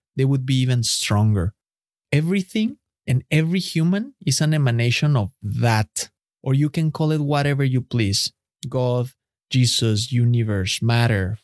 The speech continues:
force, spirit, substance, Krishna, Allah,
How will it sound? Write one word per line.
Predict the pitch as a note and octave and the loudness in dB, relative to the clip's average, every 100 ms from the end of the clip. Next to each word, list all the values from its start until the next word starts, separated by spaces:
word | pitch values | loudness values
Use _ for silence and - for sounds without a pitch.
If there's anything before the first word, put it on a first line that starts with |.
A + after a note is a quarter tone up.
| - | -4
force, | A#2 A#2+ G#2+ - - _ | -2 0 0 -4 -10 _
spirit, | - - - B2 A#2 G2+ - | -6 -4 -2 0 2 0 -4
substance, | - - - B2 - - G#2 F#2 - - - | -6 -4 0 0 -2 0 0 2 0 -4 -4
Krishna, | C#3 C3 - G#2+ F#2 - | 2 2 2 -2 -4 -4
Allah, | F#2+ G2+ A2+ A#2 A2+ | -2 0 0 0 -2